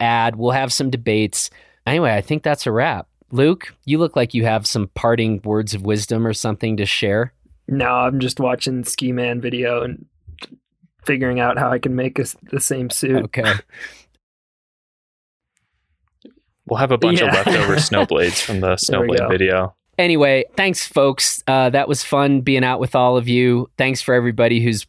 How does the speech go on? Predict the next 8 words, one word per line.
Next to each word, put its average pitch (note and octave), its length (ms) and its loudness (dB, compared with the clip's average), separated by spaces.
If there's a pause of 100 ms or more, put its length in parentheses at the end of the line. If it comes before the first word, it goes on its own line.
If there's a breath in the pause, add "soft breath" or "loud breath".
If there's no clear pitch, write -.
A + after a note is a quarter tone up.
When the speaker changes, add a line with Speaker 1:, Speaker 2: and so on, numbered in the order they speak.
(160)
Speaker 1:
watched A2+ 320 0
our A2 120 2
little G#2 420 0
crash A2+ 260 0
course A2 280 -2
video A2 480 4
and G2+ 260 0 (440 loud breath)
commented. C#3 720 2